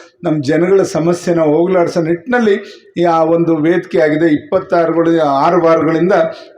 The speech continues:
ಸತತವಾಗಿ ಅಲ್ಲಿ ಜನಗಳಿಗೆ ಸ್ಪಂದಿಸುವಂಥ ಕೆಲಸ ಮಾಡ್ತಾ ಇದ್ದೀವಿ. ಮತ್ತೆ ಬುಕ್ಕಾಪಣ್ಣದ ಒಂದು, ಅದು ಕೂಡ ಒಂದು ಹೋಬಳಿ ಸೇರೋದ್ರಿಂದ ಅಲ್ಲಿ ನಡೆದಿದೆ.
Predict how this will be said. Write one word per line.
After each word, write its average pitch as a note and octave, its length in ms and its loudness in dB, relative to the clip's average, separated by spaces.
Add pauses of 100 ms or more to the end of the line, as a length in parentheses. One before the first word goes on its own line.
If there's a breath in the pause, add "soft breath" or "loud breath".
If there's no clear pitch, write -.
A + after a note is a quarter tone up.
ಸತತವಾಗಿ F3 680 -2 (380 loud breath)
ಅಲ್ಲಿ D3+ 200 0
ಜನಗಳಿಗೆ D3+ 500 0
ಸ್ಪಂದಿಸುವಂಥ D3+ 600 -4
ಕೆಲಸ D3 400 -6
ಮಾಡ್ತಾ D3+ 240 -2
ಇದ್ದೀವಿ. F3+ 220 0
ಮತ್ತೆ F3+ 200 -2
ಬುಕ್ಕಾಪಣ್ಣದ E3 640 -2
ಒಂದು, D#3 500 2
ಅದು D3 260 0
ಕೂಡ F#3+ 180 -2
ಒಂದು E3+ 240 2
ಹೋಬಳಿ E3 220 0
ಸೇರೋದ್ರಿಂದ E3+ 460 0 (480 loud breath)
ಅಲ್ಲಿ E3 360 -4
ನಡೆದಿದೆ. C#3 340 6